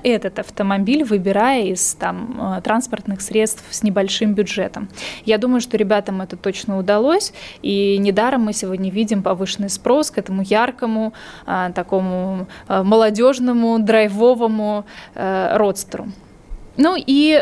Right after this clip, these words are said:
э, конечно, э, са-, конечно, есть телестудии, конечно, есть своя радиостанция, конечно, есть свои фотографы, конечно, мы проводим свои мастер-классы, у нас есть своя кафедра лингвистики, это все тоже сюда,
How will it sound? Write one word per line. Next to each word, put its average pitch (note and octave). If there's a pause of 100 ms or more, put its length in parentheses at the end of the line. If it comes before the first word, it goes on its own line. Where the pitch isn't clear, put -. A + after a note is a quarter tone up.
э, A3+
конечно, B3+
э, G#3+
са-, A#3+ (320)
конечно, D4+
есть G#3
телестудии, A#3+
конечно, A#3
есть G3
своя G3
радиостанция, G#3
конечно, B3
есть F#3+
свои F#3+
фотографы, A#3 (300)
конечно, B3
мы G3
проводим F#3+
свои F#3+
мастер-классы, A3
у -
нас F#3+
есть F#3+
своя F#3+
кафедра G3+
лингвистики, A#3
это G#3+
все -
тоже C4+
сюда, A3+